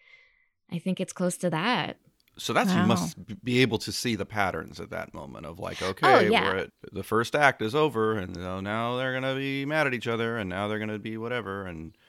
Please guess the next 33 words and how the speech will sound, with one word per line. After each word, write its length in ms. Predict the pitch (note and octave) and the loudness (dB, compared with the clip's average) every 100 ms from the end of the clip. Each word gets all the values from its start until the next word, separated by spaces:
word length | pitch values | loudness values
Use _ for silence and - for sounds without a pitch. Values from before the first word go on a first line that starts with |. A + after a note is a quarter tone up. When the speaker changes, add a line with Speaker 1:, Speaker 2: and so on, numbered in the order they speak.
| - | 0
Speaker 1:
Mm-hmm. 560 | B3 B3+ G3 E3+ - A#3 | 2 4 2 0 2 6
Yeah, 100 | A3+ | 8
Speaker 2:
um, 40 | |
Speaker 1:
there's 180 | A3 B3+ | 8 6
very, 340 | B3+ C4 E4 D#4+ | 6 6 6 4
like, 380 | A#3+ G#3+ G#3 - - - | 4 2 0 -10 -20 -6
there's, 240 | G3+ F#3+ - | -4 -2 -2
there's 540 | G3 F#3 F3+ E3+ - _ _ | 0 0 0 -4 -10 _ _
tropes, 680 | - - F#3 C4+ - - - - | -6 2 2 2 -4 -8 -4 0
and 260 | G3 F#3+ | 2 4
then 240 | F#3 F3+ F3+ | 4 4 2
there's, 400 | F3 E3+ D#3+ - | 2 0 -2 -4
you 100 | E3+ | -2
know, 160 | D#3 | -2
the, 260 | D3 D#3 C3+ | -2 -2 -2
the, 640 | E3 D3+ F#2+ - _ _ F3 | 0 0 0 -4 _ _ -4
uh, 160 | C3+ - - | -4 -4 -4
like, 160 | E3+ - | 0 2
act 260 | F#3 - | 2 2
breaks 440 | F#3+ F#3 F#3 - F#3+ | 6 6 6 2 0
and, 100 | F3 | 0
like, 340 | E3 D#3+ - | 2 0 0
you 60 | F#3 | 0
know, 260 | D#3+ D3+ D3 - | 0 -2 -6 -10
the, 400 | D#3 D#3 D3+ D3+ - | -4 -2 -2 -2 -4
um, 360 | D3 D3 - | -4 -4 -4
what 120 | - | -2
is 80 | E3+ | 0
it, 80 | - | 0
structure 480 | - G#3+ - G3+ F#3+ | 4 4 4 4 6
of 120 | E3+ | 4
a 40 | F3+ | 2
story 640 | - D3+ E3 C4 F4+ | -2 0 2 2 0